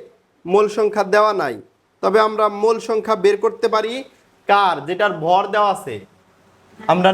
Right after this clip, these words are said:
নাইট্রোজেনের মোল সংখ্যা বের করতে পারি। লেখো নাইট্রোজেনের মোল সংখ্যা।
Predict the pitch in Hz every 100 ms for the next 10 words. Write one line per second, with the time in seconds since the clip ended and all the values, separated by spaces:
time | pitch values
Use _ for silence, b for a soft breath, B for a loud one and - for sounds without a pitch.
0 | 190 196 220 220 214 226 226 220 220 220
1 | 214 208 185 185 196 190 170 156 160 180
2 | 208 202 208 208 202 208 214 208 214 214
3 | 214 185 - 127